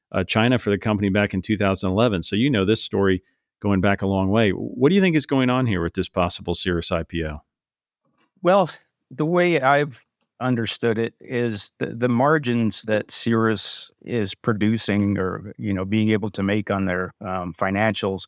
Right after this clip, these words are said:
Speaker 2: is around ten percent profit, uh, versus fifteen percent for someone like a Cessna. And it said they need to raise funds to improve their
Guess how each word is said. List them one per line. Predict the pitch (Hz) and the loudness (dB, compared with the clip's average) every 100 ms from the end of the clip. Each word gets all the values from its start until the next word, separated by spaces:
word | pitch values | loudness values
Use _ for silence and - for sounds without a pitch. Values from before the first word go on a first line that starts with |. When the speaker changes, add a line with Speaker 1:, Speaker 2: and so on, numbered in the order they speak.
| _ _ _ _ _ _ _ _ _ _ | _ _ _ _ _ _ _ _ _ _
Speaker 2:
is | 156 147 131 110 - - | -2 -2 -2 -4 -6 -2
around | 135 135 123 104 104 _ - | 2 4 4 0 -6 _ -4
ten | 143 135 | 0 0
percent | 120 - 120 131 - | -2 -2 -2 -2 -2
profit, | - 117 120 127 - _ - | 2 2 2 -2 -4 _ -8
uh, | 107 104 101 | -2 -2 0
versus | 110 107 113 107 98 - | 0 0 -2 -2 -4 -4
fifteen | 120 - 117 117 | -4 -2 0 0
percent | 110 107 110 110 113 - _ | -2 -4 0 0 -2 -8 _
for | - 95 | -10 -4
someone | 107 104 95 | -2 0 -2
like | 101 | -4
a | 87 | -6
Cessna. | - 101 101 113 104 104 _ _ _ _ _ _ | -4 -2 -2 -4 -6 -8 _ _ _ _ _ _
And | 113 113 110 | -6 -2 -2
it | 110 | -4
said | - 151 139 | 0 0 2
they | 120 | 0
need | 120 131 113 | 2 0 -2
to | 107 | -2
raise | 104 113 101 | 0 0 -2
funds | - 120 117 113 104 - | -2 0 2 0 -2 -6
to | - 101 95 - | -6 -6 -6 -8
improve | 107 104 - 127 113 | -6 -4 -2 -2 -2
their | 98 | -6